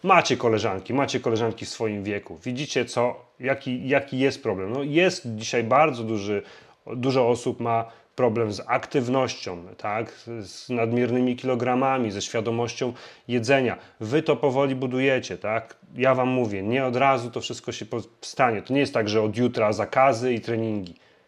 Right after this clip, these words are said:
Nie, my, wy budujecie swoją świadomość na lata i dzięki temu, że chcecie w tym wy-, zobaczcie, kończycie drugi, trzeci, czwarty, piąty, szósty, siódmy plan, tak? Jesteście miesiące, często lata na planach, tak? Bo widzicie,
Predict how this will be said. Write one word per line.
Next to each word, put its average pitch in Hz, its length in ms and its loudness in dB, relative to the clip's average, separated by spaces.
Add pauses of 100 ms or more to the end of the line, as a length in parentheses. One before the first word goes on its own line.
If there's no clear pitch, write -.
(160)
Nie, 131 400 0
my, 120 140 -2
wy 127 280 2
budujecie 127 600 0
swoją 113 240 -6
świadomość 110 520 -4
na 101 120 -4
lata 135 680 2 (420)
i 117 60 -4
dzięki 139 400 0
temu, 143 320 2
że 117 120 -2
chcecie 123 360 -2
w - 60 -10
tym 110 220 -2
wy-, 127 220 0
zobaczcie, 131 480 -2
kończycie 123 440 -6
drugi, 107 460 0
trzeci, 127 380 -4
czwarty, 131 480 -2
piąty, 131 500 -4
szósty, - 400 -6
siódmy 135 400 -4
plan, 92 260 -8
tak? 135 260 -4 (260)
Jesteście 131 400 -6
miesiące, 139 720 0
często 127 360 -8
lata 139 340 0
na 131 140 -2
planach, 131 520 -6
tak? 117 220 -8
Bo 123 120 -4
widzicie, 143 680 -2